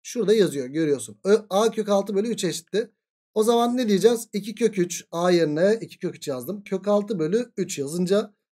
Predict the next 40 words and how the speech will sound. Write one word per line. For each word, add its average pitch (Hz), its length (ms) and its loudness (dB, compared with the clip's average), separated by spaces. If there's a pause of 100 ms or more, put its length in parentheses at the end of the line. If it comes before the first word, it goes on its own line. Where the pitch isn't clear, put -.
(260)
o 196 100 -2
zaman 220 300 2
burası 226 440 6 (320)
kaç 220 240 0
yapıyor? 190 320 -2
Kök 190 220 -2
on 208 80 4
sekiz, 202 360 -4
o 185 120 -2
da 208 60 6
üç 196 180 -4
kök 165 200 -2
iki. 131 260 -10 (360)
Yani 170 340 0
iki 208 180 -12
çarpı 165 320 0
üç 175 260 -10
kök 180 200 -2
iki 139 280 -8
bölü 170 520 4
üç 180 220 -2
yapar. 170 380 0
Şunlar 202 300 0
şunlar 175 260 -6
sadeleşince 147 640 -6
de 214 140 -2
cevap 165 380 -2
iki 180 160 -14
kök - 240 -8
iki 240 320 -6
yapar. 120 300 -6 (460)
Örnek 202 360 4
üçü 220 380 -2
iki - 180 -14
kök 175 180 -2
iki 170 160 -4
bulduk. 196 300 0
Geldik 220 320 6
örnek 202 280 2
dörde. 165 340 2